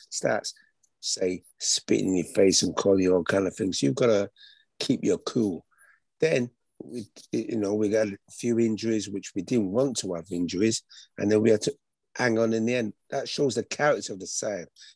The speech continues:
and character of the team. And that's what he wants. And that, it shows that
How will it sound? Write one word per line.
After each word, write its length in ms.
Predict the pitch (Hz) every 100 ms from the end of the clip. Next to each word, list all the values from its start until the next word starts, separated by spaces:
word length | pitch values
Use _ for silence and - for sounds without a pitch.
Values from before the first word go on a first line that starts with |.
| -
and 100 | 110
character 360 | 139 120 107
of 40 | 117
the 100 | 107
team. 380 | - 151 127 87 _ - - -
And 160 | 120
that's 180 | 139 -
what 140 | 139
he 100 | 139
wants. 480 | 135 147 147 - - - _ -
And 100 | 143
that, 120 | -
it 140 | - -
shows 400 | - 143 127 110
that 160 | 123